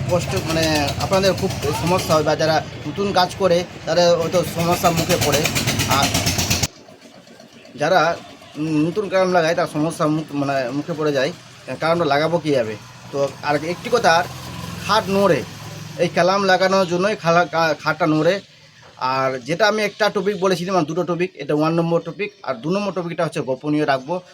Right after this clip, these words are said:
ওটা ভিডিওর কোনো এক জায়গায় আমি, মানে, বলবো, আহ, কিন্তু এই ভিডিওটা যদি না দেখেন তাহলে আপনারা মিক্স করবেন, অন্য অনেক বড় মিক্স করবেন, তাহলে ওই জিনিসটা শিখতে পারবেন না।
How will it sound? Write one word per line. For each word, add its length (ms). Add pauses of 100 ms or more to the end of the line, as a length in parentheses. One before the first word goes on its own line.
(140)
ওটা 160
ভিডিওর 520 (460)
কোনো 180
এক 240
জায়গায় 300 (160)
আমি, 320 (380)
মানে, 540
বলবো, 300 (500)
আহ, 200
কিন্তু 260
এই 140
ভিডিওটা 320
যদি 100
না 200
দেখেন 320
তাহলে 220
আপনারা 300
মিক্স 320
করবেন, 320
অন্য 400 (300)
অনেক 400
বড় 260
মিক্স 300
করবেন, 380 (260)
তাহলে 220 (220)
ওই 180
জিনিসটা 300
শিখতে 280
পারবেন 260
না। 160